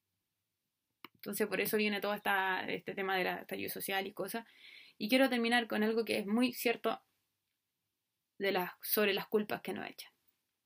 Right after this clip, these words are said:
Que nosotros somos culpables, que nosotros tenemos que aceptar nuestro destino porque es así, no podemos cambiar las cosas porque la culpa fue nosotros.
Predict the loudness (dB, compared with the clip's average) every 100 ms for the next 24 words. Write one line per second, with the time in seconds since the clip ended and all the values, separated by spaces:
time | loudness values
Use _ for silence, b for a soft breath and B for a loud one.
0 | _ -2 -2 0 -4 -2 -4 -2 -2 4
1 | 6 6 2 -2 -4 b b b -2 0
2 | 0 -2 0 -2 -2 -4 -6 -4 4 6
3 | 4 0 -2 -2 -2 -2 -4 -4 -4 -4
4 | -8 -8 -10 B B B 0 2 2 0
5 | 0 0 2 2 0 0 0 0 -6 -8
6 | _ -10 -6 -4 -2 0 0 -2 -6 -2
7 | -2 -2 -4 -6 -16